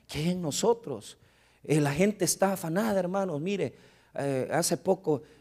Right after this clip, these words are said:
fui, fui, o sea, la gente no la está pasando bien. Y yo sé que usted tampoco lo está haciendo. Pero, eh, eh, yo me, me acabo de, hace poco visité a una hermana de la iglesia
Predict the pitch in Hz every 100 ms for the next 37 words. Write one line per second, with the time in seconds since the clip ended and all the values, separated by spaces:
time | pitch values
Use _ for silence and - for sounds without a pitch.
0 | _ - 175 165 - 175 160 151 135 139
1 | 127 127 240 262 226 180 - 143 127 -
2 | 139 127 113 120 208 208 - - _ 139
3 | 143 - 185 - - - 175 131 113 -
4 | 175 170 156 - 143 - 208 - - 107
5 | _ _ _ _ _ - 160 214 262 -
6 | - _ 127 107 - - 139 147 175 196
7 | 185 147 123 143 208 208 170 131 101 73
8 | - 165 170 - 175 160 151 143 - 170
9 | 160 151 175 175 156 135 123 135 160 220
10 | 175 180